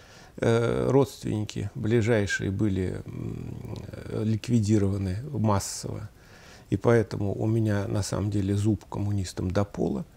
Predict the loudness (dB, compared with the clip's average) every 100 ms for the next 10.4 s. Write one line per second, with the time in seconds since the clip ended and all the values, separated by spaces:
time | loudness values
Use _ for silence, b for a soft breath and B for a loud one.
0 | B B B B 4 6 8 6 0 -12
1 | _ _ -20 -20 -16 -2 0 0 0 0
2 | 0 -2 -4 -6 -2 0 0 -2 -2 -2
3 | -2 -2 -2 -2 -4 -4 -2 -2 -4 -8
4 | B B B B 2 4 4 4 4 2
5 | -2 -2 -2 2 2 2 -2 0 0 2
6 | 0 0 2 4 2 2 0 -4 -10 -10
7 | -10 -10 -16 -20 -20 B B B B B
8 | -4 -4 -2 -4 -6 -8 -10 -4 2 6
9 | 6 6 4 0 -4 -6 -4 -2 -2 -2
10 | -2 -2 -6 -10